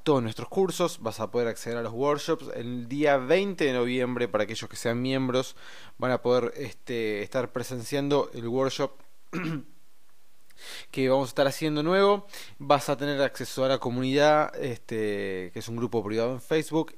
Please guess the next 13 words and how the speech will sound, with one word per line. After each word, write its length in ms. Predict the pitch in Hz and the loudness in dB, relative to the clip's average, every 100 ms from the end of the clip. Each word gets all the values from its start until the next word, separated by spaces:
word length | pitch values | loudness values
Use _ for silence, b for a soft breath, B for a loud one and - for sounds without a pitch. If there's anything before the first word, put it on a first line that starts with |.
| - | -2
y 320 | 185 190 - | 0 0 -2
la 160 | 147 127 | -2 2
parte 380 | 131 - 131 | 2 2 -2
de 360 | 120 117 117 120 | -2 0 0 2
recursos 720 | 151 123 131 - 127 117 135 | -2 -4 -6 -4 -6 -4 -6
para 160 | - 104 | -4 -6
que 60 | 95 | -6
te 80 | |
puedas 180 | 107 117 | 0 0
bajar 360 | 107 - 113 - - | 0 -2 -4 -4 -4
todas 180 | 131 127 | 0 0
las 120 | 110 | 0
planillas 600 | - 98 104 - 110 - | -4 -6 -6 -4 -4 -4